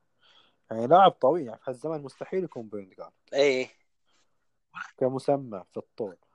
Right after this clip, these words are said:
Speaker 1: بس، آه، زي ما يمكن يكون فورورد زي لبرون.
Speaker 2: لبرون اسمه
Speaker 1: فلبرون
Speaker 2: فورورد،
Speaker 1: ماجيك
Speaker 2: لكنه
Speaker 1: جونسون.
Speaker 2: باللعب يعني بالملعب بوينت جارد يصير، لأن أغلب ال-، أغلب الهجمات هو اللي يديرها.
Speaker 1: إيه، فأتوقع هذا كان سبب إن،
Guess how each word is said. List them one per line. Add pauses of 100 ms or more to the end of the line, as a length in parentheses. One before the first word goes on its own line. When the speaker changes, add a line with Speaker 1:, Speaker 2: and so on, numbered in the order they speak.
(380)
Speaker 1:
بس،
آه،
زي
ما
يمكن
يكون
فورورد
زي
لبرون. (640)
Speaker 2:
لبرون (140)
اسمه
Speaker 1:
فلبرون
Speaker 2:
فورورد،
Speaker 1:
ماجيك
Speaker 2:
لكنه
Speaker 1:
جونسون.
Speaker 2:
باللعب
يعني
بالملعب
بوينت
جارد
يصير، (120)
لأن
أغلب
ال-،
أغلب
الهجمات
هو
اللي
يديرها. (1400)
Speaker 1:
إيه،
فأتوقع
هذا
كان
سبب
إن،